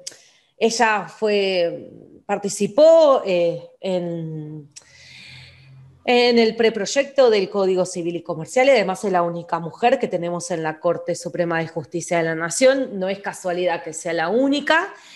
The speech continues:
Y ella dice que hablamos de juzgar con perspectiva de género en diversos aspectos, por ejemplo, en aquellos vinculados a la violencia económica, a las distintas violencias o modos donde se presenta la digo-, desigualdad de género, para que en las sentencias tengan igualdad. Esto lo dijo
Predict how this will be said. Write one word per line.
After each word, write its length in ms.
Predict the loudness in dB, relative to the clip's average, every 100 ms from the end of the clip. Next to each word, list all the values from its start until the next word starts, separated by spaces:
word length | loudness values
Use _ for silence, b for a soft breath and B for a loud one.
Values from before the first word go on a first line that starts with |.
| B 0
Y 100 | 0
ella 220 | 2 0
dice 360 | -2 -4 -6
que 80 | 0
hablamos 380 | 2 2 0 -2
de 80 | -4
juzgar 540 | -4 -4 0 -2 -2
con 120 | -8
perspectiva 520 | -8 -12 -16 -8 -2 0
de 100 | -2
género 420 | -2 -4 -2 -2
en 120 | -2
diversos 480 | 0 0 -2 -4 -6
aspectos, 520 | -8 -4 -6 -6 -8
por 160 | -4 -4
ejemplo, 360 | -2 0 2
en 100 | 2
aquellos 560 | 0 -2 -6 -6 -10 -12 B B B _
vinculados 640 | -2 0 4 4 4 2 -2
a 60 |
la 120 | -2
violencia 420 | 0 -2 -6 -8 -6
económica, 680 | -2 2 2 0 -4 -6
a 120 | -4 -6
las 120 | -6
distintas 480 | -10 -10 -8 -8 -6
violencias 640 | -2 -2 -2 -6 -10 -6
o 60 |
modos 260 | -2 -2 -2
donde 220 | -2 -4
se 160 | -4 -8
presenta 480 | -8 -6 -4 -2 0
la 100 | 0
digo-, 380 | 0 -2 -4 -8
desigualdad 520 | -10 -4 -2 0 0
de 100 | 0
género, 500 | -2 -4 0 0 0 B B B -2
para 260 | 0 0
que 80 | -2
en 60 | -6
las 140 | -6
sentencias 680 | -8 -10 -6 -8 -6 -10 -8
tengan 320 | -8 -6 -6
igualdad. 400 | -4 -4 -2 -2
Esto 220 | 0 0
lo 100 | 0
dijo 440 | 0 -2 -2 -2